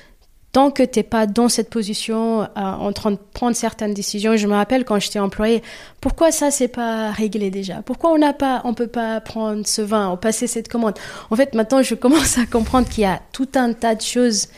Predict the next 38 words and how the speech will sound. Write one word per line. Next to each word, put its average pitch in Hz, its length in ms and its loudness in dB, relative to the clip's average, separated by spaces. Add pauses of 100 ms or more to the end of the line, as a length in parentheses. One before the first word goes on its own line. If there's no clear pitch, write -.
(1040)
euh, 196 520 -4 (120)
qu'il 220 140 -2
faut 214 180 -4
tenir 208 340 0
en 202 120 2
compte 254 400 0 (100)
et, 202 200 -2
euh, 190 400 -4 (260)
et 220 120 4
accepter 226 480 2
qu'on 208 240 -2
peut 196 120 -4
pas 214 160 -2
plaire 208 340 -6
à 190 60 -10
tout - 180 -20
le 202 80 -14
monde. 202 100 -16 (640)
Euh, 196 240 -6 (140)
et 202 100 -6
qu'on, 196 320 -2 (160)
et 208 100 -6
que, 196 400 -6 (580)
mais 254 240 6
si 220 300 2
on 190 100 0
reste 214 360 -2
nous-mêmes 202 540 2 (1040)
et 214 180 0
on, 185 800 0 (120)
et 208 140 -4
on 190 100 0
montre 202 440 2
toujours 208 400 -2
du 196 120 -4
respect, 220 480 0
c'est - 340 -4
ok. 190 220 -6